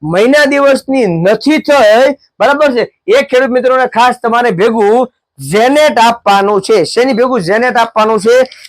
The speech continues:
બરોબર છે કે ભાઈ ગેલેલિયો વે અને Zanet આપવાનું છે, જેને હજી વીસ પચીસ દિવસની કે મહિના દિવસની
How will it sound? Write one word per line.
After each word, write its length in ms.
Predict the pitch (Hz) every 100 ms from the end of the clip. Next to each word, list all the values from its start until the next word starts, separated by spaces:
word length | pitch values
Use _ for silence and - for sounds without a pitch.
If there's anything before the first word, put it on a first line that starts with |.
| -
બરોબર 440 | 170 226 269 277
છે 80 | 277 269 _ -
કે 60 | 208
ભાઈ 180 | 233
ગેલેલિયો 680 | 180 196 226 247 254 262 247
વે 280 | 185 240 277 - _ -
અને 220 | 214 233
Zanet 600 | 151 131 202 254 285 247
આપવાનું 420 | 220 226 226 226
છે, 120 | 233
જેને 340 | 156 175 233 254
હજી 300 | 226 247 240
વીસ 200 | 190 233 240
પચીસ 300 | 233 247 226
દિવસની 460 | 233 247 196 247
કે 100 | 262
મહિના 420 | 196 170 208 233
દિવસની 560 | 226 220 220 196 233